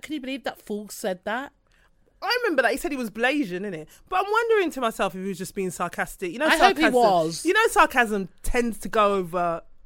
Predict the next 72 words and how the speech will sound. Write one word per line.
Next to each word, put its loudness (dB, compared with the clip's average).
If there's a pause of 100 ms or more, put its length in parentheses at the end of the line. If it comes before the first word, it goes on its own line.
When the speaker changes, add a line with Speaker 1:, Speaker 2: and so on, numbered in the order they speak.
Speaker 1:
A -8
lot -2
of 0
people's 2
Speaker 2:
American -4
Speaker 1:
heads. -14
Speaker 2:
heads. -10
<laughs> -20
Speaker 1:
But 2
it -2
kinda 0
didn't -4
go 6
over. 2
It -2
kind -2
of -2
went 4
over 2
ours 2
then, -6
if -10
that's -4
what -10
we're -4
saying, -6
Speaker 2:
I -4
Speaker 1:
because -4
Speaker 2:
just 0
Speaker 1:
we 0
were 2
Speaker 2:
kinda, 2
I 4
watched -2
it. -2
It 0
was -4
on -4
Oprah -4
who -4
said -6
it, -6
and -4
I -2
thought -12
to -12
myself, -8
he's -16
not -12
even, -10
like, 0
even -4
his -4
body -4
language, -10
it -12
was -18
kinda -4
jokey. -10
I -8
think -12
people -12
just -16 (640)
ran -8
with -10
it. -6
Speaker 1:
Maybe 6
'cause -6
he's -4
just -8
a -6
douche. -2